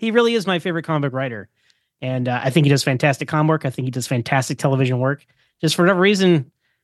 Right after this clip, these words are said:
it didn't really hit when he was, uh, doing his D C U stuff. Uh, although he was really involved in Aquaman, which, which, which really worked out 'cause he, he wrote the New fifty-two version of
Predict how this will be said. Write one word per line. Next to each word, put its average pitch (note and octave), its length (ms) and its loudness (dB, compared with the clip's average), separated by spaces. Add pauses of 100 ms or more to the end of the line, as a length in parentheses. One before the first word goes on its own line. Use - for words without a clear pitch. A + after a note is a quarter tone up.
(160)
it C#3 80 -6
didn't F#3 160 2
really F3 220 4
hit G3 260 0
when D3+ 160 0
he D#3 40 2
was, C#3 220 -4
uh, C#3+ 280 0
doing D3 160 -2
his C3+ 100 -4
D C#3+ 120 -6
C D3+ 160 -6
U D#3+ 180 0
stuff. C#3+ 400 0
Uh, C#3 280 -2
although D#3 200 2
he D#3+ 100 2
was E3 220 2
really E3 180 2
involved D3 240 2
in C3 60 -4
Aquaman, B2+ 420 -4
which, G#2+ 180 -20
which, B2 220 -18
which A#2+ 160 -14
really G#2+ 280 -10 (300)
worked A#2+ 160 -6
out B2 120 0
'cause C3 120 0
he, D#3+ 300 2 (140)
he C3 300 -4 (120)
wrote D3 160 4
the C3+ 80 0
New C3 120 6
fifty-two A#2+ 600 -2 (540)
version A#2+ 280 0
of C3+ 60 -4